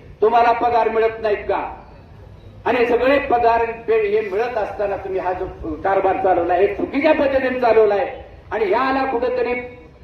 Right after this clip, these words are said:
आपण पायबंद घातला पाहिजे, कोणतरी दुसरा करण होणार नाही.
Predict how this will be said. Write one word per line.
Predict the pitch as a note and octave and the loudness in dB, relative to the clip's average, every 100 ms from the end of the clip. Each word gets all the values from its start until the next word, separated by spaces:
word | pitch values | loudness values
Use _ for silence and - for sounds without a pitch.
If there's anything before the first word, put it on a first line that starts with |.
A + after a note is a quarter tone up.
| - | -10
आपण | - G3+ B3+ B3+ | -4 -2 0 0
पायबंद | B3 A3+ A3+ A3+ A3+ | 0 2 4 2 0
घातला | G#3+ G3 G#3 | -2 -2 -2
पाहिजे, | G#3 G3+ G3 | 0 0 0
कोणतरी | B3 A3 A#3 A#3 A#3 | 0 2 2 2 -2
दुसरा | - - A3 | -2 -4 -4
करण | B3 A3 G#3+ E3+ - - - - - - - - | -2 0 0 0 -4 -16 -20 -20 -20 -20 -20 0
होणार | G#3+ A#3+ C4+ C4+ | 2 4 2 2
नाही. | C#4 C4+ | 0 0